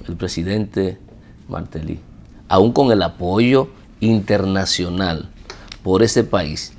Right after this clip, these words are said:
¿cuáles serían los resultados? ¿En qué ha mejorado Haití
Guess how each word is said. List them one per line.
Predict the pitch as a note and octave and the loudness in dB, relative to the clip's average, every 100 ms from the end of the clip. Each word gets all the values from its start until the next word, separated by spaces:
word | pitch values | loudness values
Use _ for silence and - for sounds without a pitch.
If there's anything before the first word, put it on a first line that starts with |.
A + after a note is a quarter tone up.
| - - | -20 -10
¿cuáles | - C#3 C#3 | 0 4 4
serían | - G#2+ A#2+ B2+ | 2 2 2 2
los | G2+ | 0
resultados? | F#2+ F2 E2 D#2+ - A1 G#1 - - - - - - - - - - | 0 -2 -6 -8 -8 -8 -10 -16 -20 -20 -20 -20 -20 -20 -20 -20 -8
¿En | - B2 B2+ | 2 2 2
qué | A#2+ D#3 | 4 6
ha | D#3+ | 6
mejorado | D#3 C3+ B2 B2 A#2 | 4 2 4 6 6
Haití | F#2+ E2 D#2+ | 2 -2 -8